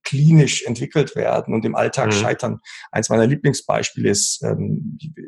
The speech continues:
Speaker 1: ich hab mal von den Siemens Healthineers, äh, quasi einen Input bekommen. Die haben beschrieben, wie sie ihre Geräte gebaut haben, ihre,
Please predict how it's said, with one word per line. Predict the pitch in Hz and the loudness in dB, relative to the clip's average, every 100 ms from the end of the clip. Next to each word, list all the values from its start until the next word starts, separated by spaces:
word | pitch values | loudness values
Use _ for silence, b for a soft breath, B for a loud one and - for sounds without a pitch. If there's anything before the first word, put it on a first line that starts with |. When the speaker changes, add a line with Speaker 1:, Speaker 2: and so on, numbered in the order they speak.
| - - | -20 -16
Speaker 1:
ich | 104 | -12
hab | 101 | -6
mal | 110 107 | -4 -2
von | 107 104 | -2 -2
den | 107 | -2
Siemens | 107 120 107 - | -2 0 0 0
Healthineers, | 117 - 135 135 143 - - 127 | -2 0 2 2 2 -2 -8 -2
äh, | 117 117 113 | 0 0 -2
quasi | - 113 | -6 -4
einen | 113 120 | -4 -4
Input | 131 151 151 - | -4 -6 -8 -12
bekommen. | 104 143 139 131 B B - | -6 -2 -2 -2 B B -4
Die | 120 | -2
haben | 135 | 0
beschrieben, | 127 127 151 151 131 | -2 0 2 2 2
wie | 123 | -4
sie | 131 | -6
ihre | 127 123 117 | -2 0 0
Geräte | 123 117 151 - 208 226 | 0 0 -2 -2 -2 -2
gebaut | 196 156 160 208 220 | -4 -4 -4 -4 -4
haben, | 214 170 | -2 0
ihre, | 135 135 123 | 0 0 -2